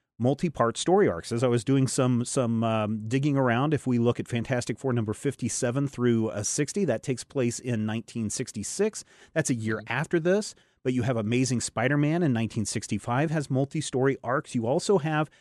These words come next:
Speaker 1: if you wanna go way back in time, you have Whiz Comics, number twenty-five, had a multi-part story arc back in nineteen forty-one.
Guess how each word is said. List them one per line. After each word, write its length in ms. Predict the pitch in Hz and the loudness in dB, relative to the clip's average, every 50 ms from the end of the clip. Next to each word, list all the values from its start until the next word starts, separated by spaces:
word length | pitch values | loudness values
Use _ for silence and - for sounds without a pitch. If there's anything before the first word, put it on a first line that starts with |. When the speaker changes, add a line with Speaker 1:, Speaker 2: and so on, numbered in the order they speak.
| _ _ - | _ _ -10
Speaker 1:
if 140 | - 107 123 | -6 -4 -2
you 80 | 120 | 0
wanna 160 | 117 120 117 | 0 2 2
go 120 | 107 117 110 | 2 2 2
way 420 | 107 107 107 110 131 170 233 277 208 | 2 2 2 2 2 4 2 2 2
back 300 | 131 90 90 87 - - | 0 -2 -4 -4 -6 -6
in 100 | 98 92 | -6 -6
time, 460 | - - 76 71 78 71 85 123 139 - _ _ _ _ _ _ _ _ _ | -8 -10 -10 -10 -10 -10 -10 -12 -12 -12 _ _ _ _ _ _ _ _ _
you 160 | 127 131 135 | 0 2 2
have 240 | 113 127 147 143 131 | 2 2 2 0 0
Whiz 340 | 110 113 139 175 220 240 - | 0 2 4 4 4 4 2
Comics, 600 | - - - 98 82 80 101 135 - - - - | -2 -4 -4 -4 -4 -4 -6 -6 -6 -8 -6 -2
number 160 | 123 117 107 117 | -2 -2 -2 -2
twenty-five, 560 | - - 131 127 120 113 - 113 113 143 170 | -4 -2 -2 0 0 0 -2 -2 -2 -2 -2
had 120 | 151 135 123 | -2 0 0
a 40 | |
multi-part 640 | 113 117 117 120 - - 117 - - 104 107 110 - | 0 0 0 0 -2 -4 -4 -4 -4 -4 -4 -6 -6
story 300 | - 123 107 107 107 101 | -4 -2 0 0 0 0
arc 280 | 95 117 131 - - | 0 -2 -4 -6 -8
back 280 | - 117 113 110 - 127 | -8 -6 -6 -4 -4 -4
in 80 | 110 104 | -4 -2
nineteen 340 | 107 117 113 - 120 110 | -2 -4 -4 -4 -4 -4
forty-one. 640 | 98 - 127 113 110 104 101 120 170 196 139 120 139 | -2 -2 0 0 0 0 0 0 2 2 2 0 -2